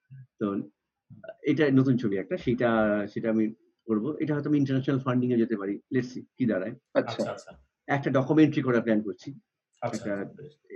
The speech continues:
Speaker 1: এক্সপেরিমেন্টাল ডকুমেন্টারি করার প্ল্যান করছি। তো অডিওভিজুয়াল এর জগতে আপাতত এই তিনটে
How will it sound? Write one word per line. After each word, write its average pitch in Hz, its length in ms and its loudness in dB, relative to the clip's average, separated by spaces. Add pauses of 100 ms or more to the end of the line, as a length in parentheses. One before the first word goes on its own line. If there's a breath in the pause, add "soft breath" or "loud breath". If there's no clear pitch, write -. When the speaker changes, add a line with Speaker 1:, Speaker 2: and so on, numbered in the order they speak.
Speaker 1:
এক্সপেরিমেন্টাল 117 480 0
ডকুমেন্টারি 107 420 -2
করার 101 160 -4
প্ল্যান 101 200 -6
করছি। 101 380 -12 (640)
তো 127 80 -4
অডিওভিজুয়াল 170 460 8
এর 185 60 4
জগতে 208 320 6
আপাতত 175 340 4
এই 151 320 6
তিনটে 151 380 8